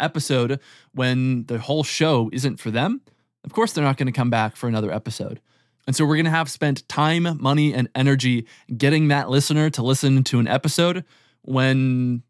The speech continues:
we could have spent that time, money, and energy getting a listener who is actually our target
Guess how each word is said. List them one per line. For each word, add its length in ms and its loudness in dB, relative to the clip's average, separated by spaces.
we 220 -2
could 220 0
have 160 2
spent 440 -2
that 240 -2
time, 440 0
money, 320 0
and 140 -2
energy 640 0
getting 340 2
a 60 2
listener 520 2
who 600 0
is 140 -2
actually 840 0
our 220 2
target 480 -4